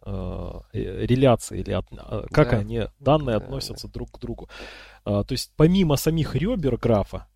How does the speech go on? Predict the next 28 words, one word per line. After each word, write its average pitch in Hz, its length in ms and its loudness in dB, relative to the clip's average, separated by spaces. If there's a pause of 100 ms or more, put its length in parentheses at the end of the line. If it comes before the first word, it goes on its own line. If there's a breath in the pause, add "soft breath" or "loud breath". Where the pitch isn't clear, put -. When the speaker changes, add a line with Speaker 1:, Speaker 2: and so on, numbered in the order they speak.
(140)
Speaker 1:
этого 101 240 -6
дерева, 101 400 -2
да, 160 340 -6
ре-, 147 300 -2
ребра — 147 320 0
это 110 140 -2
вот 110 140 -8
как - 160 -6
раз 120 180 0
вот 104 100 -10
это 104 140 -6
вот 92 100 -10
то, 143 120 -6
что - 160 -8
соединяет 113 760 -4 (120)
два 107 260 -6
Speaker 2:
Мгм. 98 120 -2
Speaker 1:
узла. 90 340 -4 (520 loud breath)
Ты 208 100 6
еще 196 240 4
указываешь 139 640 4
также, 110 960 0
э, 107 120 -6
связь, 131 680 4
э, 98 160 -2 (100)
каждого 104 720 2 (380)
э, 110 60 -12
узла 151 600 -2